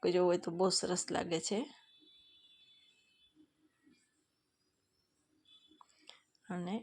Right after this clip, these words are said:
ઉપરથી ધરાક ઉમેરશું. ધરાક તમારે ના નાખવી તો ના પણ નખાય, પણ મારે શું છે, મારા બાળકો બહુ ખાય છે, મારા બાળકોને બહુ જ ભાવે છે, એટલે હું નાખું છું.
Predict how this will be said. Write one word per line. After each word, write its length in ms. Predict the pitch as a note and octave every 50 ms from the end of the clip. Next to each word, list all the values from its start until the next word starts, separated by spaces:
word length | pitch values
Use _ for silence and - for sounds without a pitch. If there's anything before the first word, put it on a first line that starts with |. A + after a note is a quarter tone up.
| - _ _
ઉપરથી 520 | - F#3+ F#3+ - G3+ F#3+ G3+ - A3 B3 D4+ D4+ -
ધરાક 400 | - F#3+ F#3 F3 F3+ E3 - - -
ઉમેરશું. 560 | - F#3 F3+ E3+ E3 E3 E3 - - G#3+ C4 - _ _ _ _ _ _ _ _ _ _ - _ _ _ _ _ _ _ _ _ _ _ _ _ _ _ - - _ _ _ _ _ _ _ _ _ _ _ _ _ _ _ _ _ _ _ _ - - - - - - - - _ -
ધરાક 300 | - - F#3 F3+ G3 G3 -
તમારે 380 | - G3+ G3 G3 F#3+ F#3+ F#3+ F#3+
ના 180 | F#3+ G3 G3
નાખવી 380 | G#3 G3+ G3+ G3+ G#3 - G3 G3
તો 60 | G#3+ G#3
ના 180 | A3 A#3 A#3
પણ 280 | A#3 A#3 F#3+ F3 E3+ F3
નખાય, 360 | F3+ - - G#3+ B3+ D#4+ D#4
પણ 200 | - - G3+ G3+ G3
મારે 180 | F#3+ F#3+ G3
શું 180 | G#3+ A3+ A#3 A3+
છે, 140 | A3+ - F#3
મારા 300 | F#3 F#3 F#3+ F#3+ G3 G3
બાળકો 240 | G3 G3 G3 - - F#3
બહુ 140 | F#3+ F#3+ G3
ખાય 320 | F#3+ - - - F3+ F3 F3
છે, 180 | - - G#3+ C4+ - - - _ _ _ - - - - - - - - - - - _ _ _ -
મારા 260 | F#3 F#3 F#3+ F#3+ F#3 F#3
બાળકોને 380 | F3 F#3 F#3 F#3+ G3+ F#3 F#3
બહુ 220 | F#3 F#3 F#3 F#3 F3+
જ 60 | - -
ભાવે 240 | - F3+ F3+ F3 E3+
છે, 180 | E3+ - - - - F#3 - - _ - - - - -
એટલે 200 | G3 F#3 E3+ E3
હું 160 | E3 D#3+ D#3+
નાખું 300 | D#3+ D#3 D#3 - - D3
છું. 200 | D3 - - -